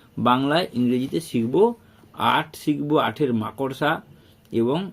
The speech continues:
নয়ের, উম, পাতা, এইভাবে আমরা শিখব। তারপর আমরা চলে যাব সরাসরি সংখ্যা লেখায়।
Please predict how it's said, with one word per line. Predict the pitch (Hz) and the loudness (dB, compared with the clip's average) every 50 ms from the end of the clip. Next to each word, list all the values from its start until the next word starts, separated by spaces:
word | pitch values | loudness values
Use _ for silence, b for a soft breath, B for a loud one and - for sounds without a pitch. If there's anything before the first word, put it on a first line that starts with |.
| - - | -12 -8
নয়ের, | 98 104 110 113 117 120 131 143 143 135 | -4 -2 0 0 2 0 0 0 -2 -4
উম, | 135 - - - 123 120 117 113 110 113 110 98 - | -6 -8 -6 -4 0 0 2 2 2 0 -2 -2 -2
পাতা, | 117 117 117 - 139 160 190 226 - - - - - - | -4 -4 -2 -4 -4 -4 -4 -6 -14 -20 -20 -20 -12 -4
এইভাবে | - 120 117 120 123 104 123 135 | -4 -4 -2 -2 -4 -4 -4 -4
আমরা | 139 165 202 233 | -4 -2 -2 -4
শিখব। | 226 - - 123 107 95 85 82 80 - - - - - _ _ _ _ _ _ _ - - - - - - _ _ b b b b b b b b b b b b b b - | -4 -2 0 0 0 0 -2 -8 -12 -14 -16 -20 -20 -20 _ _ _ _ _ _ _ -20 -20 -20 -20 -20 -20 _ _ b b b b b b b b b b b b b b 2
তারপর | - 196 214 226 220 240 262 254 | 6 6 6 6 6 6 6 6
আমরা | 247 240 240 | 6 6 4
চলে | 240 214 196 196 196 | 4 6 6 6 6
যাব | 202 202 220 220 | 6 6 6 4
সরাসরি | - 185 156 165 160 - 190 190 233 254 262 254 - - b b b b b b b - | 4 4 4 4 4 2 0 2 2 0 -2 -4 -10 -16 b b b b b b b -16
সংখ্যা | - - 160 180 202 202 - - 196 190 | -6 0 2 2 2 2 0 0 2 4
লেখায়। | 156 143 131 120 - - 165 185 247 294 | 6 6 4 4 2 2 2 2 2 0